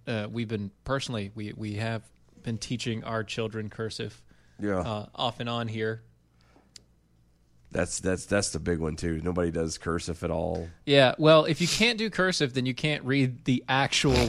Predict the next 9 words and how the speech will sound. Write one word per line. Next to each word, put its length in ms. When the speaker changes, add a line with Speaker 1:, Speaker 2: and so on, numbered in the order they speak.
Speaker 1:
writing 600
of 320
things 340
like 160
the 80
Declaration 880
and 420
<laughs> 60
Speaker 2:
Yeah. 460